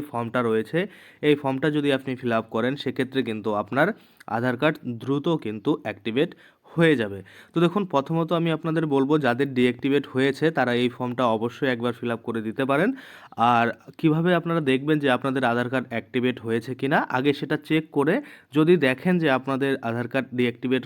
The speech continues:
রয়েছে তাহলেই কিন্তু এই ফর্মটা ফিল আপ করবেন, নতুবা কিন্তু করবেন না। তো চলুন প্রথমে আমরা দেখে নেব যে আপনার আধার কার্ড এখনও অ্যাক্টিভেট হয়েছে কিনা সেটা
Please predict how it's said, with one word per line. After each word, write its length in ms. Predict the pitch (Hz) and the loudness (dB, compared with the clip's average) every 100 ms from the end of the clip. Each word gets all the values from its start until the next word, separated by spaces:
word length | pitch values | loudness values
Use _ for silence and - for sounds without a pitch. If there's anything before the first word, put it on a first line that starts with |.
| 123 | -2
রয়েছে 240 | 123 151 180 | -2 -2 -2
তাহলেই 320 | 120 127 151 156 | -2 2 2 2
কিন্তু 180 | 120 117 120 | -2 -2 -4
এই 60 | 113 | -4
ফর্মটা 240 | 113 123 117 | -6 -6 -4
ফিল 120 | 113 | -4
আপ 60 | 113 | -4
করবেন, 200 | 131 147 190 | -2 0 0
নতুবা 260 | 139 113 107 107 | -2 -2 -4 -4
কিন্তু 240 | 107 139 233 - - _ 165 | -4 0 0 -2 -16 _ 2
করবেন 300 | 175 151 123 | 4 4 2
না। 60 | 104 | 0
তো 60 | 131 143 | -2 0
চলুন 200 | 156 185 | 2 2
প্রথমে 280 | 131 131 151 147 | 0 -2 -2 -2
আমরা 160 | 147 143 117 | -2 -2 -4
দেখে 200 | 113 147 | -4 -4
নেব 140 | 131 123 180 - - _ | -2 0 0 -2 -16 _
যে 80 | 151 143 | 2 2
আপনার 180 | 156 143 | 2 2
আধার 180 | 131 143 147 | 2 2 0
কার্ড 140 | 143 113 | -2 -4
এখনও 240 | - 135 - | -6 -4 -2
অ্যাক্টিভেট 500 | 117 - - 120 185 185 - _ - | -4 -4 -4 2 0 0 -14 _ -2
হয়েছে 320 | 131 143 143 117 | 2 2 0 -2
কিনা 180 | 120 156 | -2 -2
সেটা 180 | 135 120 | -2 -2